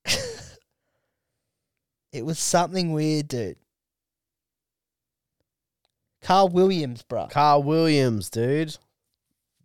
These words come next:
Speaker 2: I'll get me W-, W's mixed
Speaker 1: You
Speaker 2: up.
Speaker 1: get your dubs mixed up. I watched the original Underbelly and I was like, "That was sick."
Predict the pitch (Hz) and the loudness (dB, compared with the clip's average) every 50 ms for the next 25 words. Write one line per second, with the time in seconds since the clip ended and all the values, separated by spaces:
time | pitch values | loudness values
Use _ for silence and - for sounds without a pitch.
0 | _ _ - 135 127 139 165 143 147 131 120 143 147 165 147 131 - - 143 143 | _ _ -8 -4 -2 0 0 0 0 0 2 2 2 2 0 -2 -2 0 2 2
1 | 160 143 139 131 123 110 120 117 117 113 - - 147 - - 202 190 180 175 170 | 2 0 -2 -4 -2 0 0 0 0 -2 -4 -4 -4 0 0 0 0 0 -2 0
2 | - 175 170 170 165 160 - - 151 131 113 - - - - 101 - - _ _ | 2 4 4 4 2 0 -4 -6 -6 -6 -4 -6 -6 -6 -6 -6 -8 -10 _ _
3 | _ _ _ _ _ _ _ - 208 262 302 320 311 - 262 220 185 185 196 202 | _ _ _ _ _ _ _ 2 4 4 4 4 2 0 0 2 4 4 4 4
4 | 220 185 170 156 156 151 143 135 139 135 139 139 143 143 143 135 143 135 131 - | 4 4 4 4 2 2 2 2 2 2 2 2 2 2 2 2 0 0 2 2
5 | 214 208 180 165 - - - 185 170 139 - - | 2 2 2 0 -2 -2 0 0 0 0 -2 -6